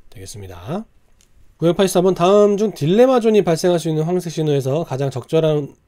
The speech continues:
운전 행동을 하는 차는, 딜레마 존이 뭐냐면요, 황색 신호를 발견을 하고 최대의 감속도로 브레이크를 밟아서 정지를 해도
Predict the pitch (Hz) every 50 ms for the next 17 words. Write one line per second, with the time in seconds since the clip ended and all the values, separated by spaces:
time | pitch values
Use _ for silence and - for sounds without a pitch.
0 | _ - 127 127 135 147 143 139 135 131 127 139 151 185 185 165 175 165 151 143
1 | 127 113 101 - - - - _ _ _ - 131 151 180 196 208 196 226 220 180
2 | 139 139 156 156 151 156 175 208 185 - - - - 226 254 269 254 - 269 233
3 | - - - - 233 226 226 220 214 208 208 202 202 202 196 196 196 190 196 190
4 | - 135 139 143 160 156 151 151 170 190 160 131 143 190 - - - - - 269
5 | 233 277 262 240 196 151 - 131 139 151 175 - - 151 131 131 160 226 - _
6 | _ 131 131 147 151 147 - 147 139 139 123 - 120 123 127 131 117 120 123 -
7 | 117 120 120 127 127 131 139 185 180 226 254 277